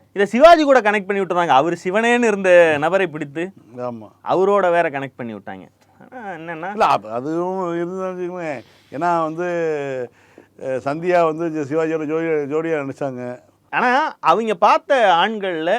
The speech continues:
Speaker 1: எல்லாத்தையும் கலந்து கட்டி ஒண்ணு பண்ணினாலும், இந்த கதாபாத்திரம் எவ்வளவு எம் ஜி ஆருக்கு நெருக்கமாக இருக்கிறது.
Speaker 2: இல்ல, இன்னொரு விஷயம் பாத்தீங்கன்னா, ஜெயலலிதா ஆண்களை மிக மோசமாக நடத்தினார் அப்படின்லாம் நம்ம பார்த்திருக்கோம், நடத்தியதையும் பார்த்திருக்கோம்னு வச்சுக்கோங்களேன்.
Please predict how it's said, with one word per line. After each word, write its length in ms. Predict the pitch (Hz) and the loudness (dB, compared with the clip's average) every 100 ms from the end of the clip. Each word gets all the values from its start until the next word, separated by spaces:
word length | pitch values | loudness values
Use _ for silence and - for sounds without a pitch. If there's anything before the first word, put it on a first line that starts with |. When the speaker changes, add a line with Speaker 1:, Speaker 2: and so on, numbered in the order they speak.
| - | -2
Speaker 1:
எல்லாத்தையும் 520 | 147 202 208 254 254 | -2 0 0 -4 -6
கலந்து 360 | 165 185 247 226 | -2 -2 0 -4
கட்டி 220 | 202 226 | -4 -6
ஒண்ணு 180 | 185 143 | -8 -8
பண்ணினாலும், 560 | 131 156 143 107 127 - | -8 -8 -8 -8 -10 -12
இந்த 340 | 220 403 392 | -12 -8 -6
கதாபாத்திரம் 1000 | - 170 220 311 277 220 170 - 156 175 | -4 -2 0 0 0 -2 -4 -6 -10 -10
எவ்வளவு 640 | 131 147 220 247 220 202 214 | -8 -8 -6 -6 -6 -8 -10
எம் 180 | 147 190 | -12 -8
ஜி 80 | 190 | -4
ஆருக்கு 260 | 180 143 | -4 -6
நெருக்கமாக 560 | 135 151 170 170 160 151 | -10 -10 -10 -10 -8 -8
இருக்கிறது. 340 | 110 101 95 | -10 -12 0
Speaker 2:
இல்ல, 80 | 202 | 2
இன்னொரு 260 | 208 285 277 | 4 4 2
விஷயம் 320 | 220 302 240 | 2 0 0
பாத்தீங்கன்னா, 360 | 208 190 214 190 | -2 -4 -4 0
ஜெயலலிதா 420 | 196 233 226 220 | 0 2 2 4
ஆண்களை 420 | 196 196 202 196 | 4 2 -2 -4
மிக 220 | 175 190 | -2 -4
மோசமாக 560 | 208 196 214 208 196 202 | -2 -4 -4 -4 -2 -2
நடத்தினார் 720 | 165 180 180 175 175 170 - _ | -2 -6 -6 -6 -2 -2 -6 _
அப்படின்லாம் 600 | 151 156 160 180 196 175 160 | -12 -10 -8 -6 -4 -4 -4
நம்ம 360 | 151 147 147 147 | -6 -6 -6 -2
பார்த்திருக்கோம், 540 | 151 151 143 160 190 180 | -2 -2 -10 -10 -12 -8
நடத்தியதையும் 640 | 165 165 170 170 175 185 | -6 -6 -6 -4 -4 -4
பார்த்திருக்கோம்னு 420 | 165 160 156 160 135 | -6 -8 -10 -10 -12
வச்சுக்கோங்களேன். 480 | 135 131 131 123 | -14 -16 -16 -16